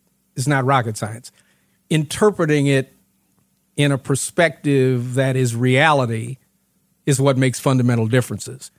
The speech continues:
Uh, and without someone there with that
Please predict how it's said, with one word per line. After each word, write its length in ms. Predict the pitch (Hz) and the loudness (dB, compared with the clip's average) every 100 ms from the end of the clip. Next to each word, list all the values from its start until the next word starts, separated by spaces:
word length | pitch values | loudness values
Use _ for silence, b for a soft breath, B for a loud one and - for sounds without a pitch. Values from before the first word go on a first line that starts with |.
| _ _ | _ _
Uh, 300 | 113 117 117 - | -12 -12 -12 -6
and 240 | 131 127 127 | -2 0 0
without 380 | 127 151 165 | 2 2 2
someone 480 | - - 160 160 151 | -4 -2 0 0 0
there 540 | 147 147 143 143 139 - b b _ | 2 2 2 2 0 -4 b b _
with 400 | 120 123 160 165 139 | -6 0 2 2 2
that 400 | 147 143 147 _ | 4 4 0 _